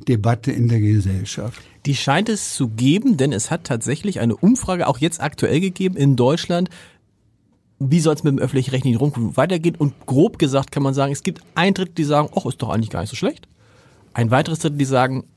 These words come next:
Speaker 2: „A R D und Z D F zusammenlegen, auf jeden Fall das System verkleinern.“ Und ein weiteres Drittel sagt,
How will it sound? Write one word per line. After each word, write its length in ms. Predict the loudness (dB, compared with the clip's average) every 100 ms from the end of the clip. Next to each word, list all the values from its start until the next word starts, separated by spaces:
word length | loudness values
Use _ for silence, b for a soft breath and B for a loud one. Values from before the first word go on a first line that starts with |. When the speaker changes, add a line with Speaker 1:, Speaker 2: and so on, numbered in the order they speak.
| _ 0
Speaker 2:
„A 100 | 0
R 60 |
D 160 | 2 2
und 120 | 2
Z 160 | 0 0
D 80 | 0
F 140 | -2
zusammenlegen, 580 | -4 0 2 2 2 0 -2
auf 180 | 0
jeden 180 | 2 2
Fall 120 | 2
das 120 | 0 -2
System 320 | -2 -2 -2
verkleinern.“ 640 | -2 -2 0 2 2 0 -2
Und 140 | 0
ein 160 | 2 2
weiteres 380 | 2 0 -6 -4
Drittel 240 | 0 2
sagt, 300 | 2 0 -2